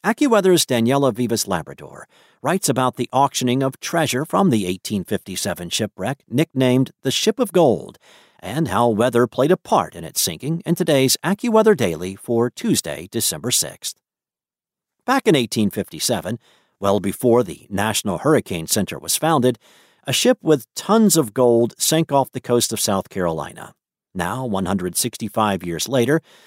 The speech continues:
the treasured items were auctioned off at their highest historical and economic value to date. The S S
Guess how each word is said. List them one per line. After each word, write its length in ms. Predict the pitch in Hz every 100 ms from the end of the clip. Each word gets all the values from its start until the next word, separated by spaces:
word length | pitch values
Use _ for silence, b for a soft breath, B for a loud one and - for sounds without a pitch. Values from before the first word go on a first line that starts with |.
| b
the 100 | b
treasured 440 | 147 - 247 214 180
items 500 | 147 143 156 156 -
were 160 | 147 -
auctioned 440 | 123 135 - 127
off 260 | 117 127 - -
at 240 | 110 117
their 240 | 107 107
highest 560 | 110 - 104 104 110 - -
historical 760 | 117 - 98 95 113 120 117
and 280 | 95 101 104 -
economic 560 | - 101 165 117 120
value 400 | - 73 78 92
to 120 | 110 147
date. 380 | 202 101 - _ _ _ _ _ _ -
The 160 | 98 -
S 220 | 113 -
S 260 | 110 107